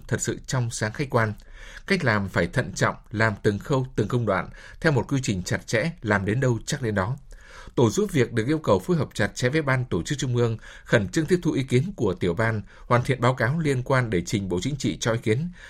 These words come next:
trước khi lấy ý kiến các tổ chức đảng trực thuộc Trung ương. Theo chương trình làm việc, Hội nghị Trung ương mười hai khóa mười hai dự kiến họp vào tháng năm tới, sẽ bàn về phương hướng công tác nhân sự Đại hội mười ba của Đảng. Đây là một trong hai nội dung quan trọng nhất của mỗi kỳ Đại hội Đảng cùng với văn kiện Đại hội.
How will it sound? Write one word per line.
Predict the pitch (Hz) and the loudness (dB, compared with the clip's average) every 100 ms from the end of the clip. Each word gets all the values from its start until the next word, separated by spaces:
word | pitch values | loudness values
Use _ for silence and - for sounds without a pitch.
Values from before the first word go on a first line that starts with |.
| - | 2
trước | 185 | 2
khi | 180 143 | 6 6
lấy | 123 | 4
ý | 143 | 4
kiến | - 123 160 | 2 2 2
các | 196 - | -4 0
tổ | 98 | -2
chức | 90 - | -2 -2
đảng | 107 82 | -2 0
trực | 101 | -2
thuộc | 92 85 | -2 -2
Trung | 120 | 0
ương. | 110 104 - - - - - - | 2 2 -2 -14 -20 -20 -20 0
Theo | 123 120 | 2 4
chương | 127 | 2
trình | 113 101 | -2 0
làm | 92 87 | 0 2
việc, | 95 90 | 0 0
Hội | - 127 101 | 0 -2 0
nghị | 110 - | -2 -2
Trung | 131 123 | -2 0
ương | 120 117 | 2 0
mười | 90 | 0
hai | 95 117 | 0 0
khóa | 104 113 | 0 0
mười | 127 | 0
hai | 107 113 110 101 - - | -2 -2 -2 -2 -10 -8
dự | - | -2
kiến | 123 120 165 | 0 0 0
họp | 147 104 | -4 -4
vào | - | -4
tháng | - 120 | -4 -2
năm | 127 | -2
tới, | 107 101 151 180 - - | 0 0 0 -4 -14 -4
sẽ | 185 | 0
bàn | 151 107 98 | 4 2 2
về | 107 | 0
phương | 139 | 2
hướng | 127 135 | 2 0
công | 175 139 | 0 -2
tác | 135 175 | -2 -2
nhân | 151 127 | -2 -2
sự | - | -2
Đại | 95 104 | 0 0
hội | 87 | 0
mười | 98 95 | 0 0
ba | 98 120 | 0 -2
của | 92 | 0
Đảng. | 92 82 78 - - - - | 0 0 -4 -14 -20 -18 -2
Đây | 143 | 2
là | 160 | 4
một | 120 104 | 2 0
trong | - 147 | -2 -2
hai | 151 | -2
nội | 131 87 | -2 -2
dung | 90 135 | -4 -4
quan | 127 131 127 | -2 0 0
trọng | - - | -2 -2
nhất | 135 180 | -2 -2
của | - | -2
mỗi | 90 143 | -2 -2
kỳ | 120 92 | -2 0
Đại | 85 | -2
hội | 101 90 | -4 -2
Đảng | 92 80 - | -2 -2 -4
cùng | 107 | -2
với | 107 | -2
văn | 127 113 | -2 -4
kiện | 104 101 | -4 -4
Đại | 87 | -2
hội. | 92 | -2